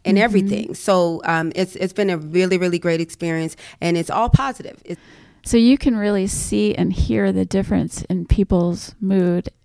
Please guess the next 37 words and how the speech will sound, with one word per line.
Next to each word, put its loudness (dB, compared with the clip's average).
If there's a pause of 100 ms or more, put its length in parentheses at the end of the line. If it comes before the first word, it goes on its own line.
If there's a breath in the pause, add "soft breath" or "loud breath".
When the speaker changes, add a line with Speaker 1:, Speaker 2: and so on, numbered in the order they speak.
(140)
Speaker 2:
before 0
and -2
after -4
class. -6
Speaker 1:
Oh, 4
yes, 0
you -6
can -2
see -4
it. -4
People -2
look -2
like -2
they're -2
kinda -4
just -4
rolling 2
out 0
of -4
bed 4
when 0
they -2
come -4
in -2
there -2
s-, -6
on -4
Saturday -4
morning -4
for, -4
um, -4
Fort -4
Hill -2
class, -2 (420 loud breath)
um, -4
for -4
Zumba. 0